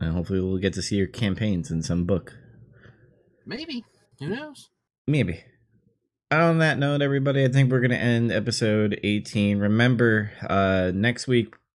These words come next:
Speaker 1: I will probably have our nominees into, like, a poll area where I could have some write-ins. So if you have any ideas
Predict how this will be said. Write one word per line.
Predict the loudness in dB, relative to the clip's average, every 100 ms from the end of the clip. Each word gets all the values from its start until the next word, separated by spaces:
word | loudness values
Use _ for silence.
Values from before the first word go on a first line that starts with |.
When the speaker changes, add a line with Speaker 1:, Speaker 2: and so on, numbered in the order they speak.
| 0
Speaker 1:
I | 2
will | 2 -2
probably | -2 -2 0 -2
have | 0 0 0
our | -2
nominees | 0 -2 0 0 0 0 -2
into, | -2 -2 -4 -8 -6 -2 0 0
like, | 0 -2
a |
poll | -6 -2 0 0 -2 -8 _ _ _ _ -2
area | 0 2 0 -2 -6 -12 _ _ -6
where | -2 0 0 -2
I | -2 -4
could | -4 -2
have | -2 -2
some | -4 -2 0 0
write-ins. | 0 0 -2 -4
So | -4 -4
if | -4
you | -2
have | 0 0
any | 0 -2
ideas | -2 -2 0 0 0